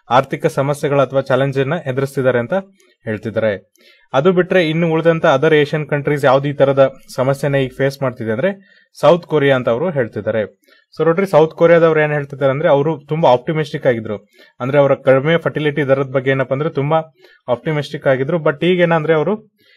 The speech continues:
ಸಫರ್ ಆಗ್ತಿದ್ದಾರೆ. ಈಗೇನಪ್ಪ ಅಂದ್ರೆ ಅವರು ಡೆಮೋಗ್ರಾಫಿಕ್ ಕೊಲ್ಯಾಪ್ಸ್ ಆಗಿದೆ, ಡೆಮೋಗ್ರಾಫಿಕ್ ಅಂದ್ರೆ ಜನಸಂಖ್ಯೆ ಏನ ಬೇಸಿಸ್ ಇದೆಯಲ್ಲ ಅದು ಕೊಲ್ಯಾಪ್ಸ್ ಆಗಿದೆ ಅಂತ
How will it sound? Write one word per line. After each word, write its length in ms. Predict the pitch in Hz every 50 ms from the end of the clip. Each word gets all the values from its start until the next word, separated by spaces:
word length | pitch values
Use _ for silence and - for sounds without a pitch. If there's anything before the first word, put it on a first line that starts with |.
| _ _ _ _ _ _ _ _ -
ಸಫರ್ 360 | - - 151 143 - 180 180
ಆಗ್ತಿದ್ದಾರೆ. 760 | 160 143 - - 135 120 123 120 123 123 113 107 110 - 131 131
ಈಗೇನಪ್ಪ 420 | 131 151 160 160 156 147 147 151
ಅಂದ್ರೆ 180 | 143 143 147 151
ಅವರು 160 | 151 156 165
ಡೆಮೋಗ್ರಾಫಿಕ್ 840 | 147 139 143 147 160 143 147 160 151 - 170 156 - - - 113 -
ಕೊಲ್ಯಾಪ್ಸ್ 400 | - 139 131 139 139 139 - 139
ಆಗಿದೆ, 320 | 117 101 107 98 113 107 95 - _ _ _ _ _ _ -
ಡೆಮೋಗ್ರಾಫಿಕ್ 580 | 113 120 123 139 139 - 147 143 - 151 135 147
ಅಂದ್ರೆ 200 | 139 151 185 175
ಜನಸಂಖ್ಯೆ 680 | 127 139 135 147 143 135 156 151 143 147 160 147 135
ಏನ 160 | 131 139 139 135 127 123 107 113 _ _ _ _ _ _ _ _ _ _ _ -
ಬೇಸಿಸ್ 320 | 123 135 131 - 170 - 156
ಇದೆಯಲ್ಲ 240 | 131 139 143 151 151
ಅದು 140 | 135 139
ಕೊಲ್ಯಾಪ್ಸ್ 360 | 131 139 131 127 147 147 - -
ಆಗಿದೆ 260 | 143 131 131 117 127
ಅಂತ 140 | 120 113